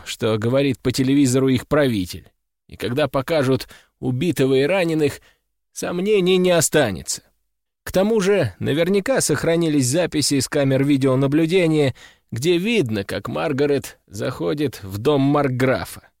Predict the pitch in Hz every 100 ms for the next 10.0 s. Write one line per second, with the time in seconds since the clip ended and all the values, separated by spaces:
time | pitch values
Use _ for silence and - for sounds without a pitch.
0 | _ _ _ _ _ - _ _ 107 175
1 | 110 - - 113 117 127 110 92 - 85
2 | _ _ _ _ _ 104 113 123 110 101
3 | - 120 107 107 101 - - - _ _
4 | _ _ _ _ - 226 220 202 196 185
5 | 202 202 151 - 196 165 190 - 165 220
6 | 208 123 - - 92 135 226 208 170 190
7 | 165 - 147 - 175 131 147 104 - -
8 | - _ _ _ _ _ 113 143 170 175
9 | 180 165 196 175 220 202 131 104 -